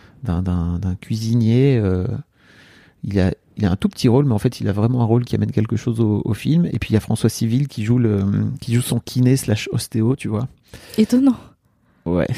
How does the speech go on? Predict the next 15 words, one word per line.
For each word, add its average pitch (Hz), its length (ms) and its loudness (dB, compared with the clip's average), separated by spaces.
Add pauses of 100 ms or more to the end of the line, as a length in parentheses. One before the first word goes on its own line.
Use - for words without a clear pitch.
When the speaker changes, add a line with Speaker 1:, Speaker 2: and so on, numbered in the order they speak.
(440)
Speaker 2:
<laughs> - 540 -14
Pardon, 226 300 2
mais 277 140 4
ça, - 140 -6 (500)
c'est - 100 -6
vraiment 254 400 4 (140)
le 240 180 0
début 240 300 2
d'un 269 100 6
mauvais 254 240 2
film 254 220 -2
porno. 254 320 0 (640)
<laughs> - 60 -6 (2500)
Speaker 1:
Et, 131 260 4
euh... 127 500 0